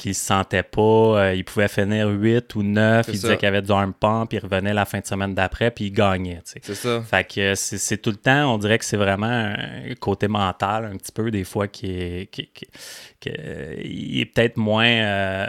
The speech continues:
Speaker 1: moins fort mentalement, mettons, qu'un, que Jet Lawrence ou même Cooper Webb, là, tu sais.
Speaker 2: Ouais,
Speaker 1: Fait
Speaker 2: je,
Speaker 1: que
Speaker 2: ben, tu sais, je sais pas si, même si c'est de la force mentale, que, tu sais, il se sent pas, mettons,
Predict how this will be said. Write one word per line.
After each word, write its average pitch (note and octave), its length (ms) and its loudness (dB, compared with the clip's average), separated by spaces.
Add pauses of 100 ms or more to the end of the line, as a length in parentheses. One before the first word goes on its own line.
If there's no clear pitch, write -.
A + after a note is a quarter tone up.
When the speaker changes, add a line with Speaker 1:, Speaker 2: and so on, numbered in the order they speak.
(140)
Speaker 1:
moins A#2 640 -2
fort D3 260 6
mentalement, A2 640 2
mettons, A#2 280 -4
qu'un, F#2+ 340 -4
que G2 220 -6
Jet G2 240 -4
Lawrence G2 340 -2
ou G#2 60 -6
même G2+ 140 -4
Cooper - 300 -6
Webb, F#2 320 -4
là, - 140 -16
tu G#2+ 80 -12
sais. G#2 60 -2
Speaker 2:
Ouais, G#2+ 160 0
Speaker 1:
Fait G#2+ 60 -8
Speaker 2:
je, - 80 -12
Speaker 1:
que - 40 -16 (220)
Speaker 2:
ben, A2 200 0
tu - 60 -14
sais, D#3 60 -8
je - 20 -
sais C#3 60 -12
pas G#3 120 0
si, F3 120 -2
même D3 240 -2
si - 80 -10
c'est A#2+ 120 -4
de A#2 40 -2
la G#2 120 0
force A#2 280 -6
mentale, A2+ 240 0 (260)
que, A2+ 180 -2
tu B2+ 140 -8 (100)
sais, A2+ 60 -14 (380)
il B2 60 -8
se - 100 -4
sent C3 240 2
pas, C#3+ 160 2
mettons, C#3 300 0